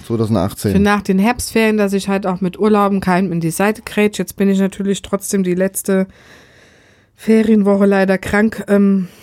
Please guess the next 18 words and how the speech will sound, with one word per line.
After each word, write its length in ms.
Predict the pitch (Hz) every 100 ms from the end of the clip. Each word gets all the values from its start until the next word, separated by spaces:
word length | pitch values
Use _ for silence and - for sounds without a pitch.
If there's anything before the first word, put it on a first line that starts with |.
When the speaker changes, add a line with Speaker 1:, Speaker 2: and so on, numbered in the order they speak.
| - -
Speaker 2:
dass 160 | 208 196
ich 120 | 190
mich 160 | 196
vor, 180 | - 208 196 _ - -
weil 160 | 190
ich 100 | 196
ein 60 | 202
bisschen 240 | 202 208 185
gekränkelt 480 | - 214 214 196
hab, 120 | 185 -
dass 160 | 196
ich 140 | 185 180
mich 160 | 180
vor 160 | - 185
der 140 | 190
O 60 | 170
P 320 | - 190 185
ausruhe. 720 | - 175 180 - 170 165 180